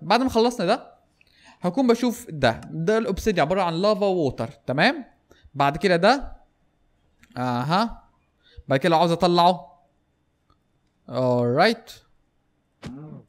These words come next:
بعد كده. جميل. دلوقتي بقى محتاجين نشوف، آه، باقي الحاجات دي. طبعًا انا مش عاوز اوجع دماغكم بكل حاجه، لان الموضوع ده حوار، حوار، حوار كبير قوي.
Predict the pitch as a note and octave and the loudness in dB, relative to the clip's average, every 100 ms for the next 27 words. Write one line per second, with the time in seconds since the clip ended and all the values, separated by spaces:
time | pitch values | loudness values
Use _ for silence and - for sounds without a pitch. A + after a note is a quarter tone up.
0 | _ _ _ _ _ - C3 B2 A#2+ B2 | _ _ _ _ _ -6 -2 0 -2 -2
1 | D#3 D#3+ F#3+ - _ _ _ _ _ _ | 2 2 2 -2 _ _ _ _ _ _
2 | _ _ _ _ - D#3+ F#3 A3 G3+ E3+ | _ _ _ _ -20 -20 -18 -20 -18 -4
3 | D3+ C3 A2 - _ _ _ _ - D#3+ | 0 0 -4 -12 _ _ _ _ -4 2
4 | F#3 C3+ G#2 - - D3+ D#3 F3+ A3+ C4+ | 2 2 -4 -8 -12 -10 -6 -2 0 0
5 | A3+ B3 A#3+ - - - - D#3+ D#3+ D3 | 0 0 -2 -6 -20 -16 -6 -4 -4 -2
6 | E3+ F#3+ F#3+ - E3+ D#3 C3+ A2+ - - | -2 0 -2 -4 -4 -4 -4 -8 -10 -20
7 | - B3+ C#4 B3 G3 A3+ A#3+ A3+ G3 D3+ | -4 0 0 0 0 0 2 0 0 -2
8 | E3+ G3+ - C#3+ - G3+ G#3+ G#3+ G#3 G3 | -2 -4 -6 -8 0 2 4 2 -2 -4
9 | G3 G3+ G3+ F#3+ D#3+ F3 F3+ F3 D#3+ F3 | -8 -6 -6 -4 -4 -4 -6 -2 -2 0
10 | F3 F#3 F#3 - - _ _ _ - - | 0 0 -2 -8 -20 _ _ _ -10 -2
11 | C#3+ D#3+ F#3 F#3 F3+ E3 - C#3 D#3+ F3 | 2 2 2 2 0 -4 -6 -4 -2 2
12 | E3+ D#3+ D3+ D3+ - D3 E3+ E3+ E3+ F3 | 2 2 0 -2 -2 0 0 -2 -4 -2
13 | C3 G#2+ | -2 -4